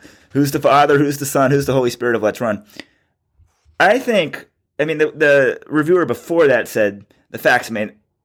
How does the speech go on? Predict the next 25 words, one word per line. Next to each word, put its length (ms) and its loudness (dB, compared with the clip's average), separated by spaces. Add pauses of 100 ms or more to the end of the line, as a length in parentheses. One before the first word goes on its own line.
(120)
might 240 -2
not. 240 -6 (160)
Rojo 340 4
always 320 2
bringing 240 -2
the 60 -4
heat. 320 -8
The 80 -8
facts 320 0
might 320 -6 (460)
not 260 0
be 140 0
facts. 400 -2
The 100 -2
logic 320 2
might 220 -4
not 200 -4
be 140 -8
logical, 560 -2 (560)
but 120 -6
the 60 -4
takes 300 0
are 80 4
always 240 0
hot. 400 -8